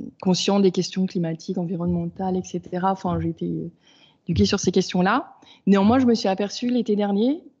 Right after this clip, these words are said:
que mes parents n'avaient pas conscience qu'en fait, ils vivaient la crise climatique et qu'il y a des choses qu'ils sont en train de voir,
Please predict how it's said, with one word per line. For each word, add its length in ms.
que 240
mes 160
parents 340
n'avaient 180
pas 140
conscience 400
qu'en 100
fait, 200
ils 80
vivaient 480
la 80
crise 220
climatique 720
et 100
qu'il 160
y 60
a 20
des 100
choses 280
qu'ils 220
sont 160
en 80
train 200
de 160
voir, 560